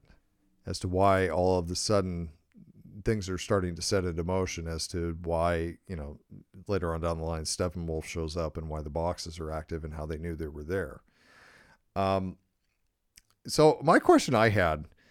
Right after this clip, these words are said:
and you did not see the ultimate cut of Batman v Superman, so you missed a scene. There is a scene in there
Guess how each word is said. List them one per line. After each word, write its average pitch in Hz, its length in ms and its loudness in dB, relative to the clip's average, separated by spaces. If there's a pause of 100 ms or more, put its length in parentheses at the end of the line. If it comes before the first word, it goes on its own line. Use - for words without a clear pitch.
(580)
and 113 300 2
you 147 320 8
did 240 160 6
not 151 240 6
see 120 460 6 (160)
the 113 240 4
ultimate 110 400 2
cut 101 280 2
of 101 200 -2
Batman 90 380 0
v 92 100 -2
Superman, 90 520 -2
so - 140 -4
you 110 120 2
missed 127 280 2
a 110 40 2
scene. 95 280 0
There 95 180 0
is 147 140 4
a 170 60 4
scene 143 340 2
in 107 140 0
there 76 380 -4